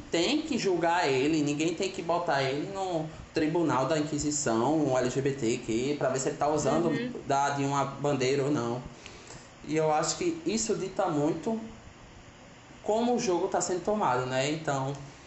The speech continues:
Speaker 1: É isso, são avaliadores, são pessoas que eu não sei se pela importância, pela representação, elas acham que têm esse poder. Não sei se foi por uma dinâmica da casa que se criou,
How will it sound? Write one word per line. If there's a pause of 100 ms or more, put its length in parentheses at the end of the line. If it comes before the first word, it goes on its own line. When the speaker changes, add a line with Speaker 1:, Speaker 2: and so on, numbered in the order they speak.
(440)
Speaker 1:
É
isso,
são
avaliadores,
são
pessoas
que
eu
não
sei
se
pela
importância,
pela
representação,
elas
acham
que
têm
esse
poder. (760)
Não
sei
se
foi
por
uma
dinâmica
da
casa
que
se
criou,